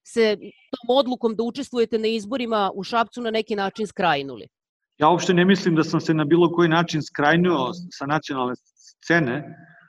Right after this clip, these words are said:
Speaker 2: a takođe sam siguran da su izbori u Šapcu pokazali dve važne stvari.
Speaker 1: Mhm.
Speaker 2: Prva stvar je da je borba moguća i ako je moguće u Šapcu, moguće je bilo gde drugde, zato je bitno da imate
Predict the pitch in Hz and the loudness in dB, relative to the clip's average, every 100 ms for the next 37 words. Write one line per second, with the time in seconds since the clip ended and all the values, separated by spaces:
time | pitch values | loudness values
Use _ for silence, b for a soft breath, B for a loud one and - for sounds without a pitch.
0 | B _ - 131 131 - 143 147 160 160 | B _ -4 -2 -2 0 0 2 0 0
1 | 143 127 - 170 165 151 135 110 147 143 | -4 -2 -2 2 2 2 -2 -2 -2 0
2 | 160 151 139 - 151 - 127 123 - 143 | 0 0 0 0 -2 -2 -10 -8 -2 0
3 | 151 143 131 147 135 139 131 - 135 123 | 2 0 2 2 2 0 -2 -6 0 0
4 | 120 95 _ _ _ b 180 170 160 127 | 0 -6 _ _ _ b -6 0 2 0
5 | - 160 165 147 135 123 - - 127 117 | 0 2 2 2 -2 -4 -10 -4 -4 -2
6 | 135 160 139 113 101 - 135 151 120 - | 0 0 0 -2 -4 -10 -6 -4 -4 -8
7 | 143 156 _ _ _ _ - 139 156 139 | -10 -10 _ _ _ _ -6 -4 -2 -2
8 | 127 139 147 147 131 135 - 147 147 143 | 0 0 2 0 0 -2 0 -2 -2 -8
9 | 139 135 123 120 135 131 131 135 127 117 | -6 -6 -6 -4 -2 -2 0 -2 -2 -6
10 | 117 135 190 _ b b - 127 151 127 | -6 -6 -8 _ b b -8 -2 0 0
11 | - 156 147 131 143 147 - | 0 -2 -2 -6 -4 -6 -8